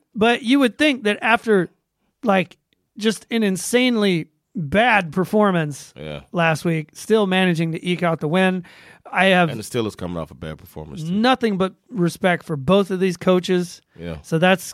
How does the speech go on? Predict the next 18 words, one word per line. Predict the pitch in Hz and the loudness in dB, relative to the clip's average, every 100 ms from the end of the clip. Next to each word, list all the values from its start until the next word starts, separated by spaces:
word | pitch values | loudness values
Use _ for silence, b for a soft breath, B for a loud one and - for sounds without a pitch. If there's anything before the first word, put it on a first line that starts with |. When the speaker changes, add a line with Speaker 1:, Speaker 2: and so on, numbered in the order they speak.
| - | -16
Speaker 1:
it's | 196 - | -16 -2
kinda | 196 185 | 2 4
hard | 175 180 170 | 4 2 0
to | 165 | -4
say, | - 180 | 2 2
like, | 165 160 135 - | 4 2 -2 -2
"Oh, | 220 233 | 0 2
yeah, | 240 247 | 2 0
I'll | 175 | 0
go | 196 | 0
with | 190 | 0
a | |
better | 170 185 170 | 0 -2 -2
coach." | - 202 - | -2 -2 -2
They're | 170 | -4
both | 233 214 | 0 0
so | - 180 151 | 0 -2 -2
good. | 160 170 139 | 0 0 -2